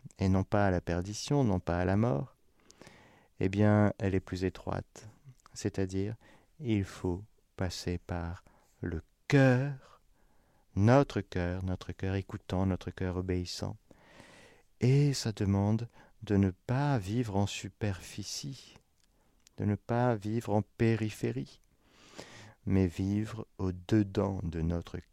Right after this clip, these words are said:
cœur, là où le Seigneur se trouve, là où il a déposé sa loi nouvelle. Car, frères et sœurs, notre cœur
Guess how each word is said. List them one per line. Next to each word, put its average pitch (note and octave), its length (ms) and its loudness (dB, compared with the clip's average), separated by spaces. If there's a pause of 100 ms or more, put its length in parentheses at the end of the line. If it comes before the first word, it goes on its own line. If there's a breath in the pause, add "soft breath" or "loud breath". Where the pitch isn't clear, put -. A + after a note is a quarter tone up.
(160)
cœur, F2 520 2
là G2 400 0
où F2+ 140 -4
le E2+ 120 -2
Seigneur E2 500 -2
se - 120 -14
trouve, F2+ 380 -10 (260)
là F#2+ 300 -2
où F#2+ 80 -2
il F#2 100 -4
a F2 80 0
déposé F2+ 580 -4 (300 soft breath)
sa - 220 -2
loi E2 380 -4 (340)
nouvelle. F2 640 -2 (1300)
Car, G2 280 6
frères E2+ 280 0
et E2+ 60 -4
sœurs, G2+ 360 -2 (1600 soft breath)
notre F2+ 340 0 (160)
cœur A#2+ 400 2